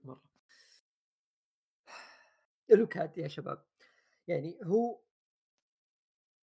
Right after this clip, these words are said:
أنا ما أدري وين ألقاها. يعني، هو من قتال شين هوكن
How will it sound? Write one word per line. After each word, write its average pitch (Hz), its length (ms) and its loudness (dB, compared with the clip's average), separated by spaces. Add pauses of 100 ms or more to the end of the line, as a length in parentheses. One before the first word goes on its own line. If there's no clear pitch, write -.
(600)
أنا 330 140 12
ما 277 100 12
أدري 285 100 8
وين 202 160 12
ألقاها. 160 380 8
يعني، 135 180 -6
هو 208 100 4
من 208 160 -4 (180)
قتال 175 360 -2
شين 151 260 -8
هوكن 139 440 -12